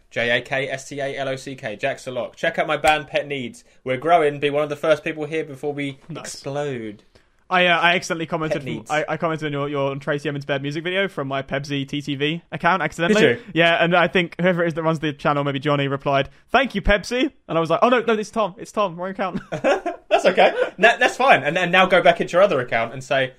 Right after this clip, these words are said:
Speaker 1: the exact same thing.
Speaker 2: Yeah.
Speaker 1: Just, just confuse them.
Speaker 2: <laughs> Uh, yeah,
Speaker 1: Uh,
Speaker 2: you can, you can find me twitch dot T V forward slash Pepsi, Twitter dot, sorry,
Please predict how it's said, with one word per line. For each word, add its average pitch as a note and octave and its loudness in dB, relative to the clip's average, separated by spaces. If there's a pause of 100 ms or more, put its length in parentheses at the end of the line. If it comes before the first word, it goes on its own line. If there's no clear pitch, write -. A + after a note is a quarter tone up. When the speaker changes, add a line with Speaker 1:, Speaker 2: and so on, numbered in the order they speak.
(160)
Speaker 1:
the D#3 0
exact D3 0
same C#3+ -2
thing. D#3 -2
Speaker 2:
Yeah. B3+ 4
Speaker 1:
Just, B3+ -6
just - 2
confuse C4 2
them. - -12 (120)
Speaker 2:
<laughs> G#4 -8 (500)
Uh, A#3+ 4
yeah, C4+ 4
Speaker 1:
Uh, C4 4
Speaker 2:
you C3 2
can, A3 -6
you A#3 2
can A3+ -2
find B3 4
me A#3 0
twitch A3+ 0
dot G#3+ 2
T G#3+ 0
V G3+ 0
forward G3+ 0
slash F#3+ 0
Pepsi, G3 0
Twitter G3+ -2
dot, F#3 -2
sorry, E3 2